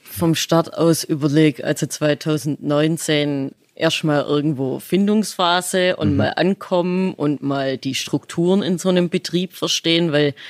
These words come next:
Speaker 1: das war ja nicht so ein kleines Start-up da mal mit zehn Personen, sondern war ja schon ein Apparat hier mit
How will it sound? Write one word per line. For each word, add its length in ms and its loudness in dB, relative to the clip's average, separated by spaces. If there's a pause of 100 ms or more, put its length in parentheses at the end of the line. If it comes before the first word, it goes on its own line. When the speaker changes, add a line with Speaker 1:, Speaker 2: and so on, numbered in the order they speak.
(220)
Speaker 1:
das 160 -4
war 100 2
ja 100 4
nicht 160 2
so 100 -4
ein 120 0
kleines 340 -2
Start-up 420 0
da 120 2
mal 160 2
mit 180 -2
zehn 220 2
Personen, 460 0
sondern 300 -2
war 140 2
ja 100 2
schon 220 -4
ein 0 -
Apparat 560 -2
hier 240 0
mit 240 0